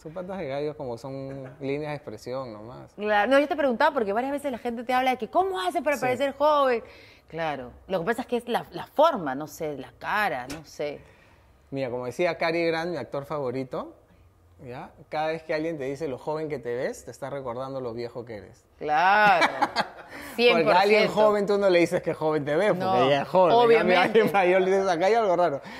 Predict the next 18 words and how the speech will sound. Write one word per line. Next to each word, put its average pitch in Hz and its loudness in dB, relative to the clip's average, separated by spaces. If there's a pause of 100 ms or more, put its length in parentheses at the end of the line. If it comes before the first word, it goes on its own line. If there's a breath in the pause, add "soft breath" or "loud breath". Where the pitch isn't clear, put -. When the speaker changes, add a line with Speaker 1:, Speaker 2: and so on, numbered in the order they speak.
(140 loud breath)
Speaker 1:
Pero 214 4
Speaker 2:
escúchame, 226 2
yo 214 4
te 220 0
digo 240 4
eso 240 0
desde 220 -2
que 180 -8
tienes 202 -8
veinte 202 -4
años. 202 -4
Speaker 1:
Sí. - -20
Speaker 2:
A 165 -2
ti 247 -2
y 269 6
a 269 4
tu 214 0
hermano, 175 0